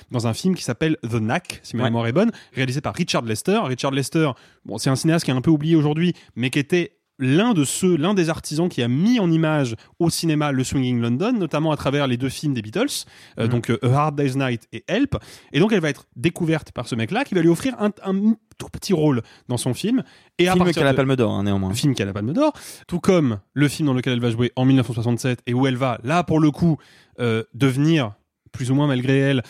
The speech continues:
Speaker 1: euh, le, le cœur d'un scandale, c'est Blow Up de Michelangelo Antonioni, dans lequel elle joue une mannequin, mannequin qui apparaît intégralement nue à l'écran. Il faut savoir qu'à l'époque, le film est britannique, hein, de nationalité.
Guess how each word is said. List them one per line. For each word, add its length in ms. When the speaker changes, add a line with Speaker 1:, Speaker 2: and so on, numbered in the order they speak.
Speaker 1:
euh, 380
le, 320
le 160
cœur 180
d'un 120
scandale, 540
c'est 180
Blow 260
Up 140
de 60
Michelangelo 500
Antonioni, 380
dans 100
lequel 200
elle 100
joue 200
une 120
mannequin, 340
mannequin 340
qui 320
apparaît 480
intégralement 520
nue 100
à 60
l'écran. 360
Il 60
faut 80
savoir 300
qu'à 80
l'époque, 320
le 40
film 160
est 40
britannique, 400
hein, 40
de 60
nationalité. 560